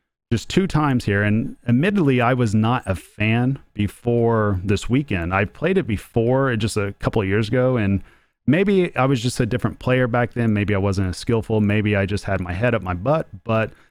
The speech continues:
I actually had a lot of fun on that pin this weekend, and it was starting to make a little bit more sense. And now I find myself wishing I could find a Ripley's Believe It or Not to play a little bit more.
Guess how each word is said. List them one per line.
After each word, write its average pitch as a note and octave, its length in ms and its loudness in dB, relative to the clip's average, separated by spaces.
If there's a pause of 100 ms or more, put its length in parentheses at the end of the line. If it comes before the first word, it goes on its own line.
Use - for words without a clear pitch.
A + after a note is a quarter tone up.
(120)
I - 80 0
actually F3+ 220 0
had A#2+ 120 2
a E2 60 -2
lot F2 320 0
of G2 100 -4
fun C#3+ 400 -2
on A#2+ 220 0
that G#2+ 220 -4
pin A2+ 220 0
this G2 180 -4
weekend, G#2+ 440 -2
and A#2 300 2
it B2 100 0
was A#2 140 0
starting C#3+ 300 0
to G#2+ 80 -2
make C3 160 -2
a A2+ 40 -2
little G2+ 220 0
bit G2+ 160 -2
more G2+ 180 0
sense. C#3+ 400 0
And G2 300 0 (320)
now D#3+ 320 2
I C#3+ 100 2
find B2 300 0
myself A2 500 -2
wishing A2 340 0
I G2+ 120 0
could - 160 -6
find G2+ 200 -2
a F#2 40 -2
Ripley's G2 440 -2
Believe F#2+ 240 -2
It F#2 40 0
or F#2+ 80 0
Not D3 360 0
to A2 100 -4
play C4 260 -2
a C#3+ 80 2
little F#2 220 -2
bit E2 120 -8
more. E2 220 -16